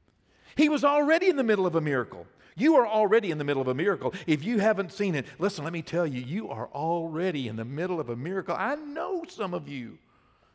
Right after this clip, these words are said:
Okay? <laughs> You are already in the middle of a miracle. Don't let fear, circumstance, situations talk you out of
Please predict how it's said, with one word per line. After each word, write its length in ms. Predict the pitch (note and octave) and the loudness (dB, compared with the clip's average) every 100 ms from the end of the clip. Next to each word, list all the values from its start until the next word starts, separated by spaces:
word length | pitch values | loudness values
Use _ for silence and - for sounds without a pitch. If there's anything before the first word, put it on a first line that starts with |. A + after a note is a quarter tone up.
| _ | _
Okay? 140 | - G#3+ - | -4 -4 -8
<laughs> 120 | - | -6
You 240 | G#3 G3+ D4+ | -2 2 2
are 120 | F#3+ | 0
already 1040 | - A2+ G2+ F#2 F#2+ D3+ G#3 A3 D3+ A2+ - _ _ - | -2 -6 -6 -10 -8 -4 -2 -4 -6 -10 -14 _ _ -6
in 180 | D#3 | -2
the 120 | B2+ A2+ | 0 -2
middle 640 | A2+ C#3+ G3+ D#3+ A2 C3+ | -2 0 2 2 -2 -6
of 160 | B2+ A#2 | -6 -6
a 80 | |
miracle. 680 | C3 D#3 F3 C3+ A2 G2 D#2+ _ _ _ _ A2 G#2+ | -6 -6 -6 -6 -8 -14 -18 _ _ _ _ -14 -2
Don't 440 | D#3+ F#3 F#3+ G3+ - _ | 0 0 -2 -6 -14 _
let 480 | - A#2 D#3+ E3+ F3 - _ | -16 -4 0 0 -2 -10 _
fear, 840 | - - - A3 G#3 D#3+ A2 G2+ E2+ _ _ _ _ | -20 -20 -12 -4 -2 0 -2 -4 -10 _ _ _ _
circumstance, 1040 | - - - G3+ F#3 C#3+ - B2 F2 - - _ | -16 -10 -4 -4 -4 -8 -10 -12 -12 -16 -20 _
situations 1300 | - - A3 G3+ G3+ F3+ G3 - C#3+ G2 F2+ - - - - _ | -14 -4 -2 -2 -4 -2 -2 -2 -6 -12 -18 -18 -18 -20 -20 _
talk 420 | - G3 G#3+ - | -6 -4 -4 -6
you 240 | E3+ G#3 G3 | -4 -4 -4
out 320 | F3 F#3+ G#3+ | -6 -4 -4
of 260 | C#3 C3 | -2 -2